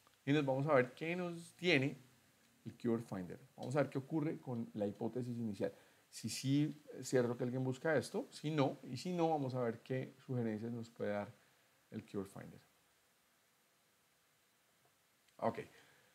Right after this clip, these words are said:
Nos dice que la palabra billutería en Bogotá, eso como keyword, como palabra clave, no lo busca nadie. Por tanto, recordemos que esta columna significa la palabra clave,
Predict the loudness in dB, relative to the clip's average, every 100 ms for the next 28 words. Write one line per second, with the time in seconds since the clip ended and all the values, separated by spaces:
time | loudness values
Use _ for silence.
0 | -20 _ _ _ 0 4 6 6 6 4
1 | 6 4 6 4 4 2 0 -2 -2 -2
2 | -4 -6 -6 -4 2 2 2 -6 -20 _
3 | _ _ _ -6 -2 -2 -2 -2 -2 4
4 | 6 6 4 -8 -6 -4 -2 -2 0 0
5 | 0 -8 -6 -4 -4 -8 -12 -14 -14 -16
6 | -20 _ _ _ _ _ _ _ 8 8
7 | 8 4 4 -2 -6 -8 _ _ _ _
8 | _ -20 -20 -20 _ _ _ _ _ _
9 | _ _ _ _ -2 2 4 4 4 4
10 | 6 6 4 0 0 2 4 4 2 0
11 | -2 -2 -10 -14 -20 -20 _ _ _ _
12 | _ -2 0 2 4 6 6 4 2 2
13 | 0 -4